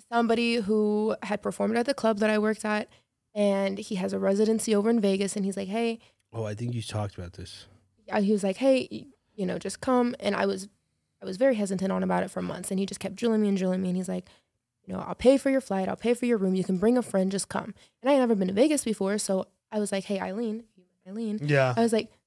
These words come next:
Speaker 1: "Let's just go to Vegas, like, it's paid for, like, let's just go." So that is the only time I've done that, and I was there for twenty-four hours.
Speaker 2: Okay.
Speaker 1: So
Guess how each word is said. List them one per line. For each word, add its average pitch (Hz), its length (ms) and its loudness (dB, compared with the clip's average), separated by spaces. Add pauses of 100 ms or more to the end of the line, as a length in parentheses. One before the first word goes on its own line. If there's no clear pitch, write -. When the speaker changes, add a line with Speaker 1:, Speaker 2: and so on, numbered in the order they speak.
(120)
Speaker 1:
"Let's 294 80 -6
just - 140 -2
go 269 60 6
to 240 80 6
Vegas, 208 320 0
like, 196 120 -4
it's 226 100 -6
paid 320 220 -2
for, - 100 -12 (120)
like, 214 200 -10
let's 220 160 -6
just 240 140 -10
go." - 160 -6 (360)
So 196 360 4 (140)
that 320 120 4
is 269 100 0
the 240 80 -2
only 214 140 -2
time 202 140 -6
I've 190 100 -4
done 196 140 -6
that, - 120 -10
and 202 100 0
I 220 40 2
was 233 100 0
there 262 100 2
for - 100 -12
twenty-four - 340 -6
hours. - 300 -6
Speaker 2:
Okay. 151 420 8
Speaker 1:
So 208 320 4